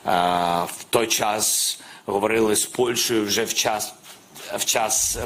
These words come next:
повномасштабної війни, коли, пам'ятаєте, да, е, була енергетична криза в цілому в Європі. І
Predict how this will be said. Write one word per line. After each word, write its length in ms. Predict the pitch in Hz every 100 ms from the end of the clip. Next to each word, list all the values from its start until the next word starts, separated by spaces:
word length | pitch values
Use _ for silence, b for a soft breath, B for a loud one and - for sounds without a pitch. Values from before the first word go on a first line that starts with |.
| -
повномасштабної 800 | 131 131 117 117 - 120 113 113
війни, 480 | 107 107 107 104 101 B B
коли, 260 | - 110 104
пам'ятаєте, 720 | - 110 110 113 107 90 92
да, 260 | 92 117 117 - B B B B
е, 400 | - 101 95 92 92
була 520 | 110 117 117 113 110 -
енергетична 560 | 127 120 123 123 -
криза 300 | 110 120 107
в 60 | 110
цілому 540 | - 143 131 107 101
в 80 | 98
Європі. 720 | 113 117 117 113 - 143 165 B B B B -
І 640 | - 110 104 104 104 107